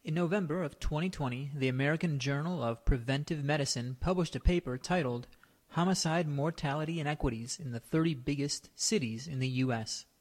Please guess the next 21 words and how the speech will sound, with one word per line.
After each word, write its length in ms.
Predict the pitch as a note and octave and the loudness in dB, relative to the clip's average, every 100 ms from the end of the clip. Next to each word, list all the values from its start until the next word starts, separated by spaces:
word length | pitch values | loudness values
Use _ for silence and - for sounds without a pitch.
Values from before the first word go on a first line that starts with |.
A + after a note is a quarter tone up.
| _ _ _ - _ - - D3 | _ _ _ -20 _ -20 -8 -4
A 80 | |
few 160 | D3 A3 | 0 2
months 280 | F#3+ D3 F#3 | 2 0 0
after 300 | D#3+ D#3 C#3+ | 0 0 -2
the 80 | C3 | -2
paper 320 | D#3+ D3 C3+ | 0 0 -2
was 160 | B2 | -6
published 540 | - E3+ D3+ C#3 D3+ - | 0 0 2 0 -2 -6
in 160 | A#2+ - | -8 -4
April 360 | D3 - B2 A#2 | -4 -2 -2 -4
of 160 | - - | -4 -2
twenty 320 | D3+ B2 A#2+ | 0 0 -2
twenty-one, 680 | - C3+ A#2 C#3 C3 C3 - - - - _ | -2 0 0 0 0 -2 -8 -16 -20 -20 _
I 120 | F3 F3 | 0 2
submitted 380 | D3 C3+ C#3+ | 2 2 2
a 100 | D3+ | 2
letter 340 | D#3 D#3 D3 D#3 | 2 2 2 0
to 160 | - | -2
the 80 | E3 | -2
journal's 460 | D3+ C3+ B2+ C#3 - | 2 0 0 -4 0
editor, 400 | F#3+ F3 B2 | 0 0 -2